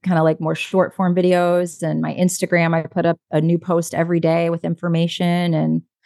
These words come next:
I just love sharing about this stuff 'cause I think it's changed my life more than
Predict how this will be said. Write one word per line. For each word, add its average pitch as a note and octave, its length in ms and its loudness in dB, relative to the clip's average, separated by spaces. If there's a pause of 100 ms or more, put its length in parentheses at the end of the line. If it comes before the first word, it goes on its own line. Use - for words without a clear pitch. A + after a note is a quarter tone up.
(160)
I G#3 60 4
just G#3 160 6
love F#3 220 4
sharing F3 360 0
about E3 220 0
this D#3+ 140 -4
stuff D3+ 240 -4
'cause D#3+ 160 -2
I D#3 60 2
think D#3+ 220 -2
it's - 380 -2 (400)
changed F#3+ 340 4
my E3+ 140 2
life E3+ 320 0
more E3+ 260 2
than E3 460 -2